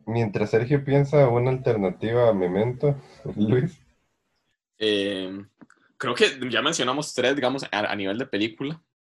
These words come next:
Speaker 2: porque las tres las vi en... o sea, tenía un profesor de filosofía que, que nos ponía películas.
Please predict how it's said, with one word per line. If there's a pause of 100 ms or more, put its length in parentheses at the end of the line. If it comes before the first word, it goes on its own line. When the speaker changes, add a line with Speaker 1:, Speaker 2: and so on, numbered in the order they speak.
(320)
Speaker 2:
porque
las
tres
las
vi
en...
o
sea,
tenía
un
profesor
de
filosofía
que, (120)
que
nos
ponía
películas.